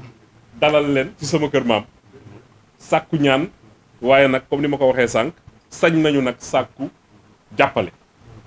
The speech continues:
ci lii. Ah, wax nga ni léegi biñ tuddee Seynabou Gueye nga ni sama doom la. Su keneen ñëwoon tey ji bokkul ci Benno, su ñëwee fii, ndax fii ñëpp a fiy ñëw,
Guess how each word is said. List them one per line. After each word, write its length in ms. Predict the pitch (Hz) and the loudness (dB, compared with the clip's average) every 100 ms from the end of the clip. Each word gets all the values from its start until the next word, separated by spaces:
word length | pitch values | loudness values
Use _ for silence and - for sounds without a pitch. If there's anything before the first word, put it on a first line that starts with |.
| - | -6
ci 120 | 147 | -2
lii. 180 | 135 127 95 _ _ - - - _ _ _ _ | 0 0 -2 _ _ -20 -20 -20 _ _ _ _
Ah, 220 | 165 160 - _ - | 0 0 -4 _ -6
wax 160 | 147 151 | -4 2
nga 120 | 156 | 4
ni 140 | 156 | 4
léegi 380 | 143 151 160 196 - - | 6 4 2 -4 -12 -6
biñ 140 | 139 139 | -4 -2
tuddee 340 | 147 143 139 | 2 4 4
Seynabou 400 | - 139 139 135 | 4 2 2 0
Gueye 200 | 135 139 | 0 0
nga 100 | 135 | -2
ni 60 | 135 | -4
sama 200 | 139 143 | -4 -2
doom 260 | 139 127 | -2 -2
la. 80 | 95 - - - _ _ _ _ _ _ _ | -8 -14 -20 -20 _ _ _ _ _ _ _
Su 140 | 170 | -6
keneen 360 | 185 202 190 185 | 0 2 2 2
ñëwoon 360 | 175 165 156 143 | 2 4 2 2
tey 220 | 147 151 | 0 0
ji 140 | 143 | -4
bokkul 580 | 139 160 - _ 180 139 101 _ _ _ _ _ - | 0 -2 -2 _ -4 -4 -8 _ _ _ _ _ -10
ci 260 | 180 185 151 139 | -6 -6 -4 0
Benno, 480 | 160 156 151 156 180 | 2 2 2 0 -6
su 120 | - | -4
ñëwee 300 | 170 175 160 | 2 2 2
fii, 240 | 147 165 233 _ _ _ _ _ | -2 -8 -12 _ _ _ _ _
ndax 220 | 123 147 - | -6 -6 -6
fii 240 | 160 156 170 _ _ _ _ | -10 -10 -12 _ _ _ _
ñëpp 180 | 139 214 | -2 0
a 40 | 226 | 2
fiy 140 | 196 165 | 0 0
ñëw, 140 | 143 | -2